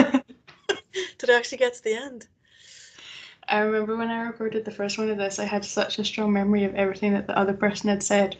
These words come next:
Speaker 2: but I had to listen back to what I'd said 'cause I had,
Speaker 1: <laughs>
Speaker 2: I'd had an out-of-body experience of everything that was happening,
Speaker 1: Yeah,
Speaker 2: especially 'cause
Speaker 1: because
Speaker 2: it was live.
Speaker 1: every
Speaker 2: Yeah.
Speaker 1: s-, when I'm starting on a big long ramble about something,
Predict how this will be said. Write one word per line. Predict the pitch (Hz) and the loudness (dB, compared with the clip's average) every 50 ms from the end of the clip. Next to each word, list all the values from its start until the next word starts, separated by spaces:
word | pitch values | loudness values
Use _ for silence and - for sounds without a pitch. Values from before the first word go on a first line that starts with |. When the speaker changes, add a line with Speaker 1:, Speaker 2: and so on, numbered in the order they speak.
| - | -4
Speaker 2:
but | - 185 | -2 0
I | 190 190 | 0 4
had | 190 196 196 190 - | 4 4 4 4 0
to | - 202 | -2 -2
listen | 202 190 190 - 208 196 | -2 -2 -2 -2 -2 0
back | 196 196 196 190 190 - | 4 4 4 4 2 -2
to | 196 | -4
what | 190 185 180 180 | -4 -2 -2 -2
I'd | 180 185 180 | -2 -4 -4
said | - - - 175 175 175 - | -8 -8 -8 -8 -8 -8 -6
'cause | - 190 190 | -4 0 0
I | 185 | 2
had, | 180 190 185 185 - - - 185 - - 403 | 2 2 0 0 -4 -6 -8 -10 2 4 2
Speaker 1:
<laughs> | 403 - - - - - | 4 4 -4 -8 0 4
Speaker 2:
I'd | - 214 196 - | 4 4 4 6
had | 196 202 202 202 | 4 4 4 6
an | 196 190 | 4 4
out-of-body | 190 196 202 202 202 202 196 196 196 196 | 4 4 2 2 2 2 2 4 2 0
experience | 190 - - - - 185 190 190 190 190 190 190 190 - | -2 -2 -6 -6 -2 0 2 2 2 2 0 -2 -6 -8
of | - 202 | -8 -6
everything | 196 190 185 185 180 190 190 | -4 -4 -4 -4 -6 -8 -8
that | 202 - | -8 -8
was | 190 - | -8 -4
happening, | - 190 185 185 - 196 190 185 185 185 - - - - - - - | -4 -4 -4 -4 -8 -8 -8 -8 -8 -10 -14 -18 -20 -20 -20 -16 -2
Speaker 1:
Yeah, | 285 359 440 440 | 2 4 6 6
Speaker 2:
especially | - 320 - 190 185 - 202 - | 6 4 4 2 2 2 -4 -2
'cause | - 208 190 | -2 -2 -2
Speaker 1:
because | - | -2
Speaker 2:
it | - | -4
was | - - 175 | -6 -4 -4
live. | 175 180 180 185 185 185 - - _ - - - - - - - _ | -4 -4 -4 -4 -6 -10 -12 -18 _ -20 -20 -20 -20 -20 -20 -4 _
Speaker 1:
every | 311 311 208 | 2 4 6
Speaker 2:
Yeah. | 196 - | 6 4
Speaker 1:
s-, | 285 285 - _ _ _ _ - - _ _ - | 2 2 -6 _ _ _ _ -20 -20 _ _ -8
when | 269 277 269 | -6 -2 -2
I'm | 277 277 269 | -2 -2 -2
starting | - - 294 294 294 - 311 294 | 0 2 2 2 2 2 0 0
on | 285 269 254 240 | 2 2 2 2
a | 240 233 220 | -2 -4 -2
big | 220 240 233 233 | 2 4 4 4
long | 233 226 220 220 220 214 214 | 4 2 0 0 -2 -2 -2
ramble | 220 220 226 240 247 254 247 233 | -2 -2 -2 2 4 4 4 4
about | 220 208 214 214 208 208 | 2 -2 -4 -8 -8 -8
something, | - - 214 208 202 202 - - 208 202 202 208 | -6 -6 -6 -6 -6 -6 -4 -4 -4 -2 -4 -8